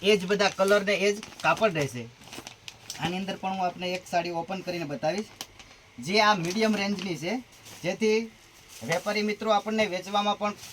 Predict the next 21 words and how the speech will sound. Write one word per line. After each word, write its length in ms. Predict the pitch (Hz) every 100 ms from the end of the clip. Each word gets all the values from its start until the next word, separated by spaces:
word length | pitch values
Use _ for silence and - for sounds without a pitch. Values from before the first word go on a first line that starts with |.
| -
પ્રોફિટ 380 | 185 185 208 185
મળશે 380 | 202 202 214 208 - - - -
અને 200 | 170 196
લેવાવાળાને 600 | 147 175 208 202 202 208
પણ 160 | 208 208
સસ્તું 400 | - 185 - 202
ને 100 | 190
સારું 360 | 180 175 240 - - - 135
મળી 340 | 156 180 160
જશે. 320 | 135 - 117 104 - - - - - - - - - - - - - - - - - - - - - - - - - -
આમની 320 | 135 185 214 214
અંદર 300 | 202 208 214 - - -
કલરની 400 | - 180 202 220
વાત 240 | 208 202 208
કરીએ 160 | 202
તો 140 | 208 196
છ 160 | - 196 202
કલરનું 420 | 196 190 208 269 - -
મેચિંગ 440 | 120 151 170 220 208
રહેવાનું 360 | 185 170 147
છે. 140 | 123